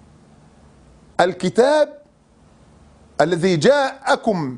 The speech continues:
من عند ربكم تبارك وتعالى مع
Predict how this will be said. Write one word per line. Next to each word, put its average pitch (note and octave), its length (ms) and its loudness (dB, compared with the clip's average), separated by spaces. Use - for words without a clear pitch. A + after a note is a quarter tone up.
من E3 180 2
عند G3+ 280 0
ربكم E3 720 -2
تبارك F3+ 500 0
وتعالى D3+ 720 0
مع F3+ 500 0